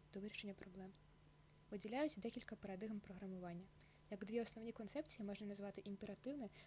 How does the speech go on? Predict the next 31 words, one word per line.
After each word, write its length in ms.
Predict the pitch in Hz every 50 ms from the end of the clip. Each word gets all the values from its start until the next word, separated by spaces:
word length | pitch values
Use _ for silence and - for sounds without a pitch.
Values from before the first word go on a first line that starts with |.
| - -
та 120 | - 220 208
декларативне 600 | 214 214 - - 208 202 190 - 233 226 233 220
програмування. 720 | - - 185 180 202 196 190 190 180 180 175 175 180 196 - - - - - -
Імперативний 580 | - 208 196 - 220 220 220 - 240 220 214 208
спосіб 320 | - - - 214 - 220 -
програмування 600 | - - 190 202 202 196 196 196 254 294 311 269
відповідає 460 | 208 196 - - 208 202 190 226 247
питанню, 360 | 247 - 240 - 233 220 233 233
як 300 | 214 226 208 185 - - - - - - - -
вирішити 360 | 214 208 233 - 233 - 220
певну 280 | - - 196 185 190 196
задачу, 400 | 220 220 214 202 185 - - - - - - - -
які 200 | - 196 - 226
кроки 320 | 214 - 226 247 - 294 254
зробити 400 | 226 226 233 208 240 247 - 190
для 120 | 185 190
цього, 320 | 175 - - 185 175 190 - - - - - - - - -
в 40 | -
той 80 | - 196
час 220 | - 226 214 -
як 120 | 220 - 196
декларативне 580 | 202 - - 208 196 196 - - 262 285 311
програмування 680 | 311 - 233 190 190 202 196 196 190 185 185 180 180
відповідає 380 | 180 175 - - 196 185 214 262
питанню, 380 | 247 - 240 - 214 208 214 214
що 200 | - - 220 185
треба 280 | - - 185 - 185
вирішити, 440 | 185 220 254 294 285 - 220 - - 202 - - - - - - -
що 160 | - - 233
достатньо 420 | 226 254 - - - 220 - 240 -
описати. 520 | - 202 - 214 - - 190 175 - -